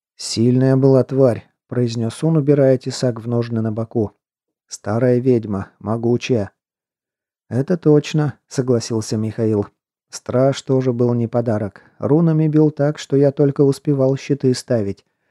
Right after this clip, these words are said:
И железкой своей махал грамотно. Если бы я его не зацепил льдом и не замедлил, он бы меня распластал. Кроме того, его очень нервировали крики хозяйки.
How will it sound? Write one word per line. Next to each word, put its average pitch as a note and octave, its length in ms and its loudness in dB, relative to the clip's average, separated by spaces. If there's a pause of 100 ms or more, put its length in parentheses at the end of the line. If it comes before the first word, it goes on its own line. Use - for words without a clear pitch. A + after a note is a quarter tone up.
(380)
И C3+ 80 0
железкой D3+ 540 2
своей C3+ 420 2
махал B2 420 0
грамотно. A#2 640 -4 (220)
Если C#3 400 -2
бы C3 140 2
я C3+ 180 4
его C3 180 2
не B2+ 140 -2
зацепил B2 640 -2
льдом B2+ 500 0 (460)
и A#2+ 80 -6
не B2 120 0
замедлил, A#2+ 640 -2 (140)
он A#2 240 -2
бы B2 100 -2
меня B2 300 -2
распластал. A#2 760 -4 (680)
Кроме D3+ 300 2
того, D#3+ 280 4
его D#3 240 6
очень D3+ 480 0
нервировали C#3+ 640 2
крики C#3+ 380 -4
хозяйки. C3+ 680 -6